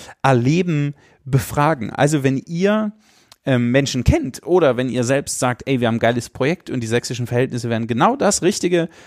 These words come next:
um, ähm, mal einen Podcast bei uns zu Gast zu haben", dann schreibt mir doch bitte eine Mail. Ihr findet den Kontakt auf der Website, ihr findet es bei Facebook, bei Instagram,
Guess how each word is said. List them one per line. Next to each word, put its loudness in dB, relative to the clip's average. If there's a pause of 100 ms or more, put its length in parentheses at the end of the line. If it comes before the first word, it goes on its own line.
(240)
um, 2
ähm, -4
mal 4
einen 0
Podcast 0
bei -2
uns -4
zu -6
Gast -4
zu -4
haben", -4 (240)
dann 2
schreibt -2
mir 2
doch 0
bitte -2
eine 2
Mail. 0 (300)
Ihr 4
findet 0
den -2
Kontakt -4
auf 0
der 2
Website, 2
ihr -2
findet -4
es -6
bei 0
Facebook, 0
bei 0
Instagram, 0